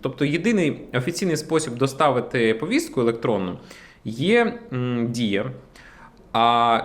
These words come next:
в інших випадках це неможливо. Чому це неможливо? Тому що у нас немає жодного реєстру, який би, в який би вносились офіційні дані,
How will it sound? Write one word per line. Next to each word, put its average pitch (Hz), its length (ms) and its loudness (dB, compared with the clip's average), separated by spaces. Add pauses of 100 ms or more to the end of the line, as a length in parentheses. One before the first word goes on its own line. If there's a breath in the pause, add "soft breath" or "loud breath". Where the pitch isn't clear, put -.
в 147 120 0
інших 262 240 0
випадках 175 360 -2
це 175 140 0
неможливо. 131 440 0
Чому 185 200 0
це 202 140 -2
неможливо? 190 420 2
Тому 180 220 0
що 180 180 -2
у 160 40 0
нас 240 380 0
немає 147 500 2
жодного 123 640 2
реєстру, 196 500 0
який 156 420 0
би, 147 240 0
в - 80 -6 (380 loud breath)
який 139 280 0
би 151 120 -2
вносились 165 500 -2
офіційні 139 520 -2
дані, 160 640 0